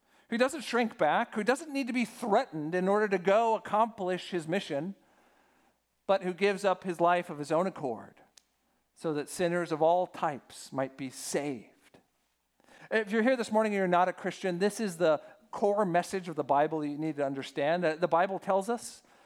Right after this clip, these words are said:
there's no greater love than someone who would willingly die for the benefit of a friend. The Bible tells us that there's a,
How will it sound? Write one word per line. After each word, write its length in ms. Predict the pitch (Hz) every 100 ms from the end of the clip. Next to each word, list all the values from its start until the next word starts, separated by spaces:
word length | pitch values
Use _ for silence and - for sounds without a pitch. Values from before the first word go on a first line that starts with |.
| -
there's 180 | 175 165
no 220 | 208 262
greater 360 | 196 214 220 185
love 320 | 147 113 95 -
than 200 | 139 131 - _
someone 680 | - 226 214 214 214 208 214 151
who 120 | 190
would 180 | 170 165
willingly 480 | 175 196 202 185 180
die 640 | - 170 147 135 113 101 -
for 100 | 143
the 120 | 131
benefit 480 | 156 147 135 120 - _ _ -
of 80 |
a 40 | 127
friend. 460 | - 139 110 95 _ _ _ _ _ _ _ _ _ _ _ _ -
The 60 |
Bible 220 | 190 247
tells 300 | 240 240 247
us 160 | 262 247
that 180 | 233 226 - - -
there's 220 | - 202
a, 60 | 202